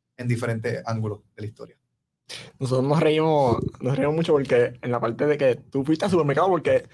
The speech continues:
Speaker 2: te había pasado algo en, en
Speaker 1: En el,
Speaker 2: tobillo,
Speaker 1: sí.
Speaker 2: eh, y fuiste al supermercado para buscar unos postres.
Speaker 1: Unos postres.
Speaker 2: Eh, que en realidad, pues, ya llegaste a tu casa sin los postres,
Speaker 1: Sin los
Speaker 2: nuevamente.
Speaker 1: postres, nunca me comí el postre,
Speaker 2: Y esa,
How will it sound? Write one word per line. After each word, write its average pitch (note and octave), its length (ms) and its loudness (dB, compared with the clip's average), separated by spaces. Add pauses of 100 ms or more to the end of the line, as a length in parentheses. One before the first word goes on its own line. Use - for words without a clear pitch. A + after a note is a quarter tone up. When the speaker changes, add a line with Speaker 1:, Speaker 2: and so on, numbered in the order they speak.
(260)
Speaker 2:
te - 80 -4
había A#2 140 2
pasado D#3 260 0
algo E3 200 2
en, E3+ 120 -4
en D#3 280 0
Speaker 1:
En D3 240 0
el, B2+ 80 0
Speaker 2:
tobillo, F3 440 2
Speaker 1:
sí. G#2+ 300 -8 (260)
Speaker 2:
eh, C#3 340 2
y C#3+ 40 -2
fuiste C3+ 140 0
al C#3+ 60 2
supermercado E3+ 360 0
para E3+ 140 2
buscar C#3+ 180 2
unos C#3 180 2
postres. D3 400 -2
Speaker 1:
Unos C3 240 -2
postres. B2 460 -6 (100)
Speaker 2:
Eh, D3 300 0
que C#3+ 380 2
en C3+ 80 0
realidad, B2+ 300 2
pues, E3+ 220 2
ya C#3+ 120 2
llegaste C#3+ 240 2
a C#3+ 40 -2
tu D3+ 60 -2
casa E3+ 260 -2
sin D3 180 -4
los B2 100 -2
postres, D3 320 -2
Speaker 1:
Sin C3 80 2
los B2+ 80 2
Speaker 2:
nuevamente. F3 340 2
Speaker 1:
postres, D#3 180 4
nunca E3+ 200 0
me F3+ 180 2
comí F#3 140 2
el F3+ 120 0
postre, D#3+ 320 2
Speaker 2:
Y F3 40 8
esa, D#3+ 100 4